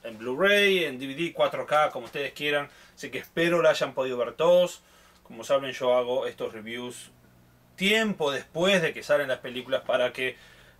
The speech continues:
nadie se preocupe de que si me cuentan el final, de qué pasó.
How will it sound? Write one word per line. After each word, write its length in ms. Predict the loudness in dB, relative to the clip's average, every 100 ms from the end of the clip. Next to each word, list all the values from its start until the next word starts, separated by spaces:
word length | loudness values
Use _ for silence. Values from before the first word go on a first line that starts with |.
| -6
nadie 260 | -4 -2
se 100 | -6
preocupe 420 | -10 -10 -8 -6
de 120 | -6 -6
que 100 | -10
si 140 | -12
me 160 | -12 -10
cuentan 300 | -8 -8 -10
el 140 | -12
final, 360 | -8 0 2 2
de 100 | -2
qué 120 | -6
pasó. 560 | -4 -2 2 2 2